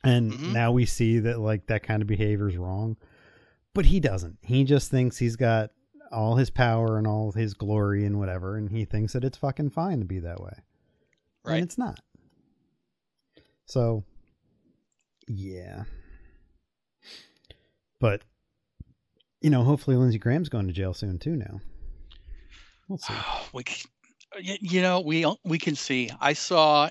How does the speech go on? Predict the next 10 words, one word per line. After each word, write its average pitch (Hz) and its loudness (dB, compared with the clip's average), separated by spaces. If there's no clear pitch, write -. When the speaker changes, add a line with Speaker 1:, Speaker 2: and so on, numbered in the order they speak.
Speaker 2:
a, 131 0
um, 120 -4
<sighs> - -14
an 151 -4
article 147 2
where 135 2
they're 135 2
talking 147 0
about 131 2
why 127 4